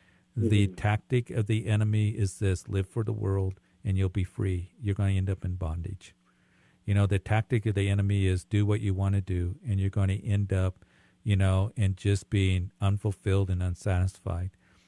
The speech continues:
Speaker 1: It is a life living for Jesus where you're gonna find yourself being blessed, and you're gonna find yourself being free,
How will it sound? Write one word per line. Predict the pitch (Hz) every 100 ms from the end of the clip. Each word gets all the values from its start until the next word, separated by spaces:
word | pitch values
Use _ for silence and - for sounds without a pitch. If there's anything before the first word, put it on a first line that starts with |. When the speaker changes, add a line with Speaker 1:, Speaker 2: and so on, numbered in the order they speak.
| _ _
Speaker 1:
It | 101
is | 101 92
a |
life | 95 95 95 104 110 -
living | 110 101 101 98
for | - 95
Jesus | - 95 95 - 98 - - _ _ _ _ _ _
where | 101
you're | 95 95
gonna | 101 95
find | - 98 101
yourself | 95 92 104 90 87 - _ _
being | 95 90 87
blessed, | - 95 98 107 - - _ _ _ _ -
and |
you're | 98
gonna | 92
find | 85 98 95
yourself | 95 - 101 90 87
being | - 85
free, | 82 - 104 104 104 104